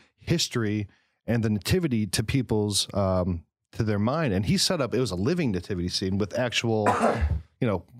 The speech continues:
live people and animals, and, um, caused a little bit of, um,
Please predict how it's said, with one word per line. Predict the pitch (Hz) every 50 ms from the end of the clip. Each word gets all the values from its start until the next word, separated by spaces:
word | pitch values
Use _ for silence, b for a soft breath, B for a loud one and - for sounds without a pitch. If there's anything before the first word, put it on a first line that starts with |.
| - _
live | 117 117 110 117 120 -
people | - 131 120 110 - 120 113 110 113 117
and | 104 95 98
animals, | 101 107 110 107 101 98 95 95 98 -
and, | - 107 120 113 113 110
um, | 110 107 107 107 104 104 b b b b b b b b b b _ _ _ _ _ _ _ _ _ _ _ _ -
caused | - 156 180 165 151
a | 170
little | 156 165 151 151
bit | 139 156 156 147
of, | 143 143 135 123 127
um, | 131 127 120 120 120 117 113 101